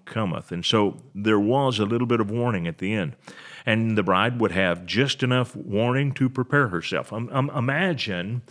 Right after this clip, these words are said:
that the, the, the groom shows up and the bride has absolutely no warning, not even a little bit, not even thirty minutes worth. And, and he has to tap on her window and, and she has to get up in the middle of the night and get ready and get all this stuff. And, and so it's, it's very hasty.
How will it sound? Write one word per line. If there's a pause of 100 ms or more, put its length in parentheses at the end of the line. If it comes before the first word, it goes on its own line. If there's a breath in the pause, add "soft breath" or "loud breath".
(440 loud breath)
that
the,
the,
the
groom
shows
up
and
the
bride
has
absolutely
no
warning,
not
even
a
little
bit,
not
even
thirty
minutes
worth. (100)
And,
and
he
has
to (280)
tap
on
her
window
and, (380 loud breath)
and
she
has
to
get
up
in
the
middle
of
the
night
and
get
ready
and
get
all
this
stuff.
And,
and
so
it's,
it's
very
hasty.